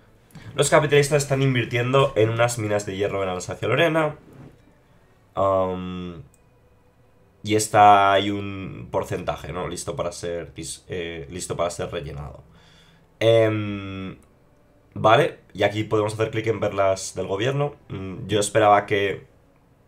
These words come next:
hubiera como dos colas aquí, como dos subpestañas, una rollo construcciones general que serían las del gobierno y todas en general, y las construcciones privadas, pero parece que están optando por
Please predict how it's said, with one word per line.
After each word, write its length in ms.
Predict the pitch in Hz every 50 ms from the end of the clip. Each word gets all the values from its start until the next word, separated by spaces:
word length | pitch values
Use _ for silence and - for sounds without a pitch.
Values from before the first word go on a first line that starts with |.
| _ _ _ _ _ - - _ -
hubiera 300 | 107 104 113 110 104 -
como 160 | 110 107 104
dos 200 | 101 104 101 -
colas 360 | - 131 143 147 135 135 123
aquí, 180 | 110 113 131 127
como 220 | - 107 101 95
dos 200 | 90 101 101 -
subpestañas, 840 | - - 101 - - 104 95 - - 113 117 117 110 107 101 - - -
una 380 | 101 98 98 95 95 92 92 -
rollo 240 | 95 95 90 92
construcciones 580 | 92 95 90 - 101 90 - 98 95 95 92 -
general 240 | - 92 95 95 92
que 80 | -
serían 280 | - - 95 110 95 90
las 100 | - 92
del 100 | 98 90
gobierno 380 | 85 90 90 98 95 90 92 90
y 60 | 85
todas 420 | - 90 92 92 92 - - - -
en 120 | 92 90
general, 400 | - 92 90 101 120 139 135 135 - - - - - - - _ _ -
y 80 | -
las 160 | 110 107 -
construcciones 520 | - 113 104 - 104 - 107 104 104 104 -
privadas, 480 | - 101 104 113 131 147 143 139 -
pero 200 | - - 95 92
parece 280 | - 92 90 - - -
que 60 | -
están 220 | - - - 92 92
optando 480 | 87 - - 92 90 92 90 87 -
por 260 | - - 87 87 -